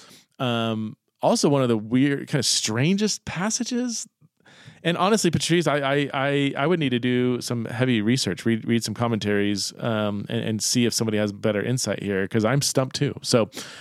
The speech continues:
um, I will tr-, in the future, if you don't figure this out i-, i-, in the future, near future, I will try to f-, gather some thoughts. But at the moment, I, I just, I,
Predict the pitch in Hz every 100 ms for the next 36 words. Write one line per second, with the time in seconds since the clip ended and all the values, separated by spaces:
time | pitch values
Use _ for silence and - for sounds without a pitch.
0 | - _ _ - - 139 120 107 104 110
1 | 160 180 123 156 147 113 - - 202 -
2 | 92 82 98 131 - _ - - - -
3 | - - - - - _ _ - 143 151
4 | 226 240 156 - 156 147 135 120 123 117
5 | 113 - 160 - _ - 160 - 139 123
6 | 131 117 - 110 - 113 117 120 113 -
7 | 113 123 117 123 - 117 107 - - _
8 | _ _ _ - 139 165 110 107 120 123
9 | 110 110 - 107 104 - 117 107 110 110
10 | 120 104 104 110 101 110 104 82 - -
11 | 101